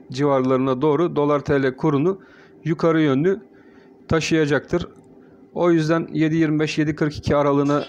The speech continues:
dikkat. Ee, aşağıda da yedi on beş ve yedi sıfır iki destek noktaları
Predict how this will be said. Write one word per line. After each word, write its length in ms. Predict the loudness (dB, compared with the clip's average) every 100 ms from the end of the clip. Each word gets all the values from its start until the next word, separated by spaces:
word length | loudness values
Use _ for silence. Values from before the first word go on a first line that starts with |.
| -4
dikkat. 420 | -4 -2 -4 -2 -6 -8 -16 -20 -20 -20 -20 -20 -12 -2
Ee, 520 | 0 2 0 0 0
aşağıda 520 | -2 0 0 2 2
da 180 | 2 0
yedi 300 | 0 -2 2
on 220 | 2 2 2
beş 420 | 0 -2 -8 -12 -20 -20 -20 -20 -20 -20 -20 -20 -4
ve 260 | 0 0 -2
yedi 300 | -2 -2 -2
sıfır 320 | -4 -6 -4 -4
iki 440 | -4 0 -2 0
destek 400 | -2 -2 -6 -4
noktaları 640 | -4 -4 -2 0 0 0